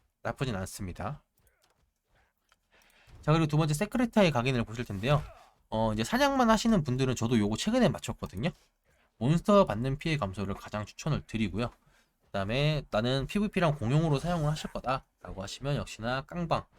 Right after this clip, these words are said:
방어력을 추천을 드립니다. 어, 그리고 사,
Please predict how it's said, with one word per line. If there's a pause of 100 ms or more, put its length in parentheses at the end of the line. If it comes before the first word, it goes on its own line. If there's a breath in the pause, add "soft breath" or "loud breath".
(260)
방어력을
추천을
드립니다. (1600)
어, (240)
그리고 (260)
사,